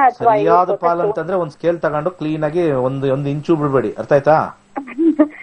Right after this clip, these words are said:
Speaker 1: ಅಲ್ಲ
Speaker 2: ಒಂದು
Speaker 1: ಗುರುಜಿ,
Speaker 2: ಇಂಚು
Speaker 1: ನಾಲ್ಕು
Speaker 2: ಬಿಡ್ಬಾರ್ದು.
Speaker 1: ಪಾಲು, ನಾಲ್ಕು.
Speaker 2: ಸರಿಯಾಗಿ ಪಾಲಾಗ್ಬೇಕು ಅಂದ್ರೆ ಒಂದ್ ಇರುವೆ ಹೋಗೋ gap ಬಿಡ್ಬೇಡಿ, ಆಯ್ತಾ? ಸರಿಯಾಗಿ ಪಾಲಾಗುತ್ತೆ.
Speaker 1: <laughs> ಅಲ್ಲ ಗುರುಜಿ,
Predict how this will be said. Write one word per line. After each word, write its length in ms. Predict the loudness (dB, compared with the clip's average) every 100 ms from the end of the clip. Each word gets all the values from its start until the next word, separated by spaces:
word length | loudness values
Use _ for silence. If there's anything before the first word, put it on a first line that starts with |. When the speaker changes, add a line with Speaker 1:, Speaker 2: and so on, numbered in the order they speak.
| -12 0
Speaker 1:
ಅಲ್ಲ 160 | 2 4
Speaker 2:
ಒಂದು 120 | 2
Speaker 1:
ಗುರುಜಿ, 180 | 2 2
Speaker 2:
ಇಂಚು 120 | 2
Speaker 1:
ನಾಲ್ಕು 240 | 2 4
Speaker 2:
ಬಿಡ್ಬಾರ್ದು. 120 | 2
Speaker 1:
ಪಾಲು, 180 | 2 2
ನಾಲ್ಕು. 320 | 2 -2 -6
Speaker 2:
ಸರಿಯಾಗಿ 380 | -6 -2 -4 0
ಪಾಲಾಗ್ಬೇಕು 500 | 0 0 0 -4 -4
ಅಂದ್ರೆ 200 | -2 0 0 -4 -18 _ _ -14
ಒಂದ್ 180 | -8
ಇರುವೆ 260 | -4 2 4
ಹೋಗೋ 320 | 4 4 2
gap 260 | 2 0 0
ಬಿಡ್ಬೇಡಿ, 500 | -4 -2 -2 -2 -4
ಆಯ್ತಾ? 380 | -6 -2 0 0 -4
ಸರಿಯಾಗಿ 520 | -4 -4 -2 -4 -2
ಪಾಲಾಗುತ್ತೆ. 480 | 0 0 0 -4 -14 -18 -20 _ _ _ -20 -20 _ -4
Speaker 1:
<laughs> 640 | -4 -2 -2 -2 -4 -18 -18 -20 -4
ಅಲ್ಲ 200 | 2 4 4
ಗುರುಜಿ, 320 | 2 0 0